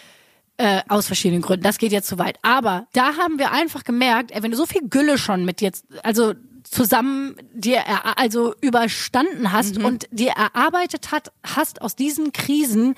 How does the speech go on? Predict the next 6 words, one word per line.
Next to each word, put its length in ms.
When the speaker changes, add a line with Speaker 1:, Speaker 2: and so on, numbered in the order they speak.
Speaker 1:
gestärkt 680
herauszugehen 760
und 100
daraus 320
zu 140
lernen 500